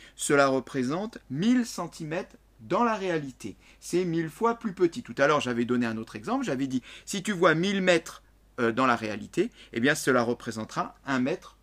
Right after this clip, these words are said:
sur la carte. Donc, un centimètre sur la carte fait mille centimètres dans la réalité.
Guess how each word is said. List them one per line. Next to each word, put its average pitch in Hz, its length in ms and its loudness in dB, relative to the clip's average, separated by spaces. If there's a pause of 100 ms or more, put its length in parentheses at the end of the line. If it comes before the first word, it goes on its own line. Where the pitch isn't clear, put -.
(160)
sur - 160 -8
la 127 100 -6
carte. - 320 -20 (380)
Donc, 131 240 0 (240)
un 233 120 2
centimètre 226 800 -2 (320)
sur - 260 -4
la 143 120 2
carte - 480 -4 (1400)
fait 123 280 0
mille 175 420 4 (480)
centimètres - 800 -2 (560)
dans 165 160 0
la 196 140 2
réalité. 110 500 -8